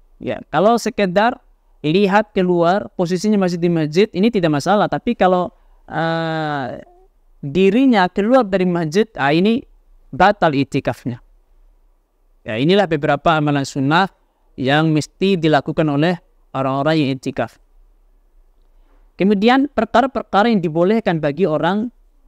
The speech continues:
yang melakukan iktikaf. Yang pertama, boleh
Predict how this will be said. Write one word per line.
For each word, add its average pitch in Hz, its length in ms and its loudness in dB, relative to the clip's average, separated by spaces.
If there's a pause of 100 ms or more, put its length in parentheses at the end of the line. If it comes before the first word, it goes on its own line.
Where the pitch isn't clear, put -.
(520)
yang 170 320 2
melakukan 185 320 0
iktikaf. 202 480 -2 (1900)
Yang 190 240 2
pertama, 233 560 0 (160)
boleh 214 480 0